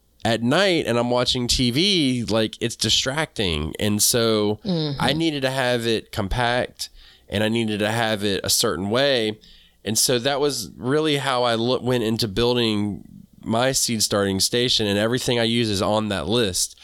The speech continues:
Speaker 1: But the lights were a big thing because I, um, when I lived in Massachusetts, I was able to grow marijuana, and it's a different beast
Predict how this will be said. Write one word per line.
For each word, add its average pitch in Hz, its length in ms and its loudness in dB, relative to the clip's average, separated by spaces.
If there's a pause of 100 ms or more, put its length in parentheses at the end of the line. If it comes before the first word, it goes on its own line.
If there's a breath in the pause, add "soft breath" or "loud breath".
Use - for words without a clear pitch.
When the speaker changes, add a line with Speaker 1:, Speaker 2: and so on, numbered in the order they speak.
(280 loud breath)
Speaker 1:
But 120 140 -2
the 127 100 2
lights 165 400 0
were 160 100 2
a 135 60 0
big 127 220 0
thing 170 280 2
because 110 560 0
I, 113 260 0
um, 104 320 2
when 113 120 2
I 113 40 2
lived 117 220 0
in 113 80 0
Massachusetts, 113 840 0
I 104 60 2
was 101 160 2
able 98 180 2
to 95 60 0
grow 95 160 0
marijuana, 107 720 2 (640 loud breath)
and 104 600 0
it's 117 180 0
a 117 40 -2
different 123 500 -2 (560)
beast - 600 0